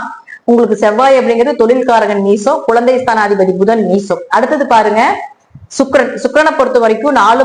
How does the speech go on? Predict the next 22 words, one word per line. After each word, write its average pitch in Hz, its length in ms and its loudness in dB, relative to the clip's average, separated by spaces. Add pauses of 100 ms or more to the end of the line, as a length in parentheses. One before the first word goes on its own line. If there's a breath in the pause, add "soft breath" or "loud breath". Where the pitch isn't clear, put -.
மற்றும் 226 340 0
ஒன்பதாம் 214 380 0
அதிபதி, 175 240 -2 (120)
தாய் 226 300 2
மற்றும் 220 320 -2
தந்தையினுடைய 208 560 2
ஆரோக்கியத்துல 208 440 0
கவனமா 180 320 0
இருக்கும். - 280 -10
பதினாலாம் 214 440 2
தேதி 170 180 -2
வரைக்கும். 165 260 -2
பதினாலாம் 262 420 0
தேதிக்கு 208 240 0
மேல 269 120 2
அவர் 220 140 0
உச்சமாகும் 202 500 -2
பொழுது 220 240 2
பண 214 220 0
வரவு, 190 240 0 (100)
பொருள் 220 260 2
வரவு, 185 300 2